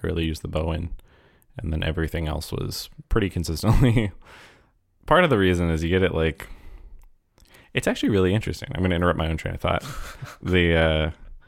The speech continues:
Speaker 1: the bow you can get at any point as soon as you get enough money.
Speaker 2: Yeah, but it's, like, uh, around a thousand.
Speaker 1: Yeah, nine hundred and eighty,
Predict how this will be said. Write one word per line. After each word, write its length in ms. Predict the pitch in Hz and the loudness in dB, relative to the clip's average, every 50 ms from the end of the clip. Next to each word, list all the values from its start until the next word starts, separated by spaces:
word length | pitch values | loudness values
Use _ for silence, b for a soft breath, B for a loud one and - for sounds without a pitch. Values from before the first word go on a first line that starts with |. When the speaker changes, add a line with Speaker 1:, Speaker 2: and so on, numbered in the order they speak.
| b b b b b b - | b b b b b b -4
Speaker 1:
the 140 | 95 95 92 | -2 -2 2
bow 180 | 87 101 101 113 | 4 6 6 6
you 120 | 123 131 | 4 4
can 160 | 135 147 120 | 2 2 2
get 160 | 98 101 - - | 2 2 2 2
at 180 | 92 85 - - | 2 0 0 0
any 220 | 98 107 110 101 | 0 0 0 0
point 380 | - - 87 80 78 73 - - _ | -2 -4 -4 -4 -4 -4 -6 -10 _
as 160 | - 87 85 | -10 -8 -8
soon 200 | - - 95 90 | -8 -6 -6 -6
as 100 | 87 80 | -4 -4
you 60 | 80 76 | -4 -4
get 120 | 80 67 | -4 -2
enough 220 | 78 80 71 - - | -2 -2 -2 -2 -4
money. 360 | - - - - - 87 90 - - - - - - - b b b b b b b b b b b _ - | -8 -8 -6 -6 -6 -8 -8 -10 -12 -14 -14 -14 -16 -16 b b b b b b b b b b b _ -12
Speaker 2:
Yeah, 460 | 160 139 120 110 107 95 85 80 95 113 - - - - | -8 -6 -2 0 0 0 0 -2 -6 -12 -14 -12 -8 -6
but 100 | 127 127 | -4 -4
it's, 140 | 139 139 | -4 -2
like, 220 | 160 160 147 - - | -2 -2 -2 -2 -2
uh, 320 | 127 120 117 113 110 110 - - | -2 -2 -2 -2 -2 -4 -4 -6
around 340 | - 113 104 98 104 110 104 | -4 -2 0 0 0 0 -2
a 40 | 92 | -4
thousand. 560 | - 87 87 92 95 107 110 113 113 120 113 - | -6 -6 -4 -4 -4 -4 -4 -8 -8 -10 -6 -6
Speaker 1:
Yeah, 100 | 92 82 | -4 -2
nine 160 | 82 87 87 90 | 0 0 2 2
hundred 240 | 95 104 101 101 92 | 2 2 0 0 0
and 80 | 90 76 | 0 -2
eighty, 340 | 76 76 76 - 76 82 | -2 -4 -4 -4 -6 -8